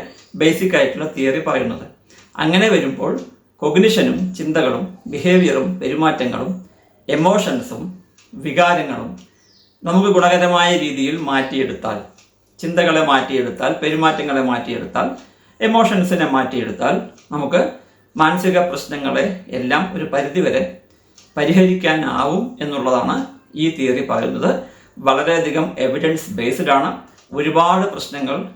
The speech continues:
സി ബി ടി കൊണ്ട് ഗുണപ്പെടാറുണ്ട് എന്നുള്ളതും മനസ്സിലാക്കുക. ഈ ആധുനിക സാഹചര്യത്തിൽ മരുന്നുകൾക്കൊപ്പം തന്നെ കോഗ്നിറ്റീവ് ബിഹേവിയറൽ തെറാപ്പി ഉപയോഗിക്കണം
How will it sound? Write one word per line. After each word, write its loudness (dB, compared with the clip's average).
സി -10
ബി -8
ടി -6
കൊണ്ട് -6
ഗുണപ്പെടാറുണ്ട് 0
എന്നുള്ളതും -4
മനസ്സിലാക്കുക. -6
ഈ 4
ആധുനിക 4
സാഹചര്യത്തിൽ 0
മരുന്നുകൾക്കൊപ്പം 0
തന്നെ 0
കോഗ്നിറ്റീവ് 2
ബിഹേവിയറൽ 2
തെറാപ്പി 2
ഉപയോഗിക്കണം 0